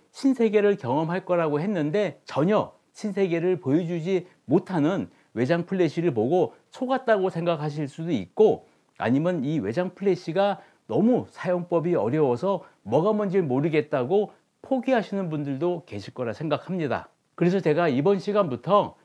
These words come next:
차근차근 시리즈로 이런 외장 플래시를 제대로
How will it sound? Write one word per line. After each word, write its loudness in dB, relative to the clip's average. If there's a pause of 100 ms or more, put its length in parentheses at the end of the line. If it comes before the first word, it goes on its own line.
(120)
차근차근 -2
시리즈로 2 (280)
이런 0
외장 0
플래시를 0 (280)
제대로 4